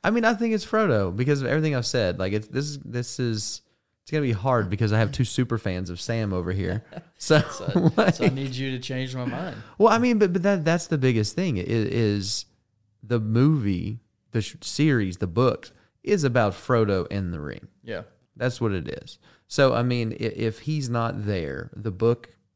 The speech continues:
Speaker 1: the movies, everything is not there.
Speaker 2: Yeah.
Speaker 1: You
Speaker 2: No,
Speaker 1: know?
Speaker 2: so
Speaker 1: Now, I get that Sam could do it too,
Speaker 2: Yeah,
Speaker 1: but, you
Speaker 2: so,
Speaker 1: know.
Speaker 2: like, the, the biggest, my biggest argument in this one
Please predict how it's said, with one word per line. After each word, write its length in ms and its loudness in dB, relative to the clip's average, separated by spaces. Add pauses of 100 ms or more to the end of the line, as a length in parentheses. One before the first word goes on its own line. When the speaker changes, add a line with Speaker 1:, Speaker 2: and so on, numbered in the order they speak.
(180)
Speaker 1:
the 80 -12
movies, 800 -2
everything 440 -2
is 120 -10
not 220 -14
there. 260 -18
Speaker 2:
Yeah. 140 -16 (400)
Speaker 1:
You 80 -4
Speaker 2:
No, 80 2
Speaker 1:
know? 140 2
Speaker 2:
so 200 0
Speaker 1:
Now, 120 6
I 60 4
get 140 0
that 80 -2
Sam 240 0
could 160 -4
do 160 -4
it 80 -8
too, 260 -12
Speaker 2:
Yeah, 200 -8
Speaker 1:
but, 100 -10
you 60 -6
Speaker 2:
so, 140 -4
Speaker 1:
know. 120 -4
Speaker 2:
like, 220 -6
the, 280 -8
the 160 -16 (1120)
biggest, 520 -4
my 280 -4
biggest 340 -6
argument 440 -6
in 160 -8
this 240 -6
one 280 -10